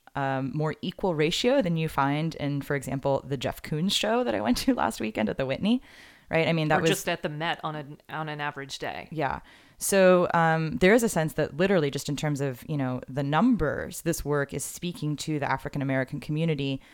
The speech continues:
Speaker 1: more than other, um, art experiences or, or places to see art in New York City are.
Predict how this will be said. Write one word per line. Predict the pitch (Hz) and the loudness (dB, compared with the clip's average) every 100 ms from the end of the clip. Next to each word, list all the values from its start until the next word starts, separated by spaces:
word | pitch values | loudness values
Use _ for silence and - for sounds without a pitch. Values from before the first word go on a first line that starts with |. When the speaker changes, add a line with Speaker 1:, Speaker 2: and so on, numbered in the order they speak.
| - - | -20 -6
Speaker 1:
more | 156 160 156 | 0 2 2
than | 143 | 2
other, | 139 139 135 135 - - | 0 2 2 2 0 -2
um, | 135 131 | 0 2
art | 143 139 - | 2 0 -2
experiences | - - 135 135 135 131 | -8 -6 -4 -4 -4 -4
or, | 123 - | -6 -4
or | 139 | -6
places | - 143 139 - | -2 -4 -6 -10
to | |
see | 139 - - | -10 -6 -4
art | 131 | -2
in | 139 | -2
New | 135 | 0
York | 131 - | -2 -2
City | 180 175 | -2 0
are. | 135 131 | 2 2